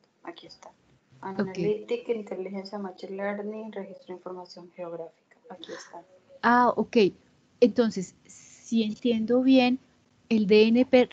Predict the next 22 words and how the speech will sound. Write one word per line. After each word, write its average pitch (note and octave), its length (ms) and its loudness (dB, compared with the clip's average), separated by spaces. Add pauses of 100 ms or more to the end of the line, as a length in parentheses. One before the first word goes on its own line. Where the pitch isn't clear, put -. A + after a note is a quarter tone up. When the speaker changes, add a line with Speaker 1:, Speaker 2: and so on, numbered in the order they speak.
Speaker 2:
reporta A#3 640 2
los C4 220 2
avances, G#3 500 2
ellos, A#3 300 0
Speaker 1:
Ujú. G#3 80 0
Speaker 2:
esto, A3 360 2
que A3+ 140 2
son G3+ 160 -2
los A3+ 140 -2
que A#3+ 80 -2
se A#3+ 140 4
trasladan F#3+ 580 2
acá, F#3 420 0
pero A3+ 360 6 (120)
dentro F#3+ 600 0
de F3+ 200 4
esto G3 220 -2
no A#3 160 0
tenemos A#3 560 0
involucrado F#3+ 760 2
un A3+ 140 2
indicador. A#3 640 2